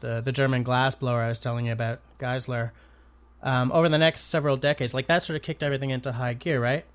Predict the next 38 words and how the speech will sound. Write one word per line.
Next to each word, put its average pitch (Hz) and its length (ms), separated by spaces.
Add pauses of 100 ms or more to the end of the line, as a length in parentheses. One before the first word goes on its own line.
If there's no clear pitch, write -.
(560)
Um, 143 320
and 147 180
some 208 200
of 196 60
the 160 80
stuff - 680
that 143 160
they 143 100
used 170 640 (320)
in 147 140
experimenting 139 680
was, 127 160
like, 117 300
carbon 139 320
dioxide, 143 840 (160)
nitrogen. 151 880 (180)
But, 165 200
I 151 40
mean, 151 280
uh, - 640 (840)
by 156 140
the 156 100
time 165 580 (240)
you 147 120
get 147 160
all 139 120
the 135 60
components 139 500
together 147 380
in 131 120
around, 123 440
what 131 160
is 117 120
it, 127 80
nineteen 127 280
thirty-four, 127 500
I 147 100
think, 170 380